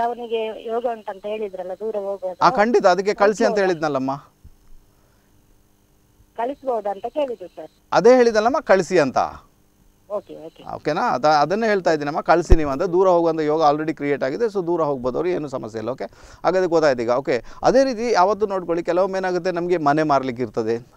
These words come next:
Speaker 2: ಜಾಗ ಮಾರ್ಲಿಕ್ಕೆ ಇರ್ತದೆ, ಬಂದವರಿಗೆ ಆಕರ್ಷಣೆ ಆಗ್ಬೇಕು ತಾನೇ, ಬಂದವರು ಅದನ್ನು ನೋಡಿ ಖುಷಿ ಪಡ್ಬೇಕು ತಾನೇ. ನೀವೇನ್ ಮಾಡ್ತೀರಾ? ಒಂದು ಮನೆ ಮಾರ್ಲಿಕ್ಕೆ ಉಂಟು, ಒಂದು ಹಳೆ ಮನೆ ಉಂಟು ನಿಮ್ದು ಮಾರ್ಲಿಕ್ಕೆ ಉಂಟು, ಅದಕ್ಕೆ ಸುಣ್ಣ ಬಣ್ಣನೂ ಕೊಟ್ಟಿರಲ್ಲ,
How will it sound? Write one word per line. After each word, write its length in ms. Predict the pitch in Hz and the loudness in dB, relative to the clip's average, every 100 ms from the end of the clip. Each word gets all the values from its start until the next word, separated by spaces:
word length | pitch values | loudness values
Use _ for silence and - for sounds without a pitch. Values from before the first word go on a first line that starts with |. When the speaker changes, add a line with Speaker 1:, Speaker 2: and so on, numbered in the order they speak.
| 120 | -12
Speaker 2:
ಜಾಗ 280 | 104 127 143 | 6 6 8
ಮಾರ್ಲಿಕ್ಕೆ 440 | 147 131 123 113 117 | 4 2 0 -4 -6
ಇರ್ತದೆ, 480 | 110 113 113 - - | -4 -6 -6 -12 0
ಬಂದವರಿಗೆ 420 | 131 180 220 220 | 2 4 4 2
ಆಕರ್ಷಣೆ 500 | 180 143 202 180 202 | 0 -2 -2 -4 -2
ಆಗ್ಬೇಕು 340 | 180 185 190 180 | -2 -2 -4 -4
ತಾನೇ, 240 | 196 226 | -4 -4
ಬಂದವರು 420 | 160 151 170 170 | -2 -2 2 2
ಅದನ್ನು 280 | 156 165 175 | 2 0 -2
ನೋಡಿ 200 | 165 180 | 0 0
ಖುಷಿ 260 | - 185 202 | -2 -6 -2
ಪಡ್ಬೇಕು 380 | 180 160 160 156 | -2 -2 -4 -4
ತಾನೇ. 280 | 165 202 | -4 -2
ನೀವೇನ್ 360 | 160 175 208 190 | -4 -2 -2 -2
ಮಾಡ್ತೀರಾ? 300 | 175 156 170 | -4 -2 -2
ಒಂದು 160 | 160 160 | 0 0
ಮನೆ 200 | 156 165 | 0 2
ಮಾರ್ಲಿಕ್ಕೆ 360 | 151 139 131 | 0 0 -4
ಉಂಟು, 100 | 127 | -4
ಒಂದು 120 | 127 | -2
ಹಳೆ 220 | 123 139 147 | 0 0 0
ಮನೆ 200 | 135 131 | -2 -6
ಉಂಟು 200 | 123 113 | -8 -8
ನಿಮ್ದು 220 | 113 117 | -8 -2
ಮಾರ್ಲಿಕ್ಕೆ 380 | 123 120 117 117 | 0 0 -4 -8
ಉಂಟು, 200 | 110 - - - - | -8 -12 -18 -12 -2
ಅದಕ್ಕೆ 500 | 165 190 196 180 143 - | 0 2 2 0 -2 -4
ಸುಣ್ಣ 240 | 170 185 185 | -2 2 2
ಬಣ್ಣನೂ 340 | 180 180 180 | 2 0 -2
ಕೊಟ್ಟಿರಲ್ಲ, 480 | 160 143 135 123 | -2 0 2 2